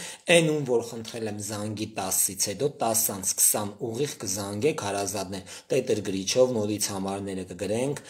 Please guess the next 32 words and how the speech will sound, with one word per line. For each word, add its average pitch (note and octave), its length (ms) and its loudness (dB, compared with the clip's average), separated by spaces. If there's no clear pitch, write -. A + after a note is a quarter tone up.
նորից B2 500 6
կանցնենք C3 540 2
ձեզ A#2+ 280 4
աջակցելուն A2 760 0
անպայման, G#2+ 600 0
որովհետև A2+ 520 6
մենք A2 180 0
պարտավոր G#2 720 2
ենք C#3 180 0
բոլորս, A2+ 640 8
ոչ C3 320 8
մի E3 180 0
զինվորի B2+ 540 4
ծնող C3+ 360 2
թոչասի A2+ 540 2
շնորհակալ G2+ 720 -2
եմ, D#3+ 140 0
էդ C#3 240 8
մենք A#2+ 340 -2
ենք G2+ 180 -4
շնորհակալ։ F#2+ 560 -8
Ու A#3 200 10
իմ G3 260 10
այս E3 160 8
անդառնալի D3 800 8
աշխատանքը, C3+ 680 0
որ A#2 180 2
ես B2 220 6
անում C3+ 320 0
եմ A#2 120 0
ծեծ A#2 300 2
ուտելով, B2 520 4